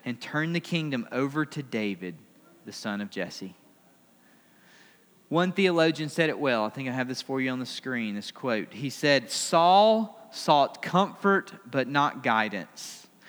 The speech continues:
and his unyielding heart was met by God's unyielding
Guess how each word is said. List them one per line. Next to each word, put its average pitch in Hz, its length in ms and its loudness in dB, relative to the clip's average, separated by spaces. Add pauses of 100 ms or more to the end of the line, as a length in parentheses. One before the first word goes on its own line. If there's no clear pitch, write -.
(140)
and 135 160 -4
his 131 240 -2 (100)
unyielding 208 640 4
heart 143 500 2
was 135 180 -6
met 135 500 -2
by 110 200 -2
God's 110 440 -2 (120)
unyielding 151 840 -6